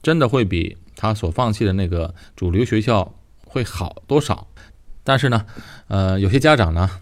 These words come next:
他有一些经济实力之后呢，他自然会有一些更多的选择。那普遍上把孩子送到公立学校的家长们的想法，就是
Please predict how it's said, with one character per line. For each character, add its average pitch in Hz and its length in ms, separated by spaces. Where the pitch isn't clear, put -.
他 107 160
有 90 220
一 92 40
些 92 520
经 175 140
济 147 80
实 104 140
力 113 100
之 127 140
后 - 160
呢， 90 160
他 113 120
自 151 160
然 87 300
会 90 340
有 87 200
一 101 60
些 107 300
更 110 180
多 131 140
的 113 80
选 - 220
择。 98 260
那 175 80
普 110 240
遍 196 300
上 104 260
把 87 280
孩 98 260
子 135 140
送 123 260
到 107 140
公 185 240
立 123 100
学 85 220
校 90 120
的 87 120
家 101 200
长 82 220
们 87 100
的 90 80
想 90 320
法， 127 280
就 107 120
是 90 300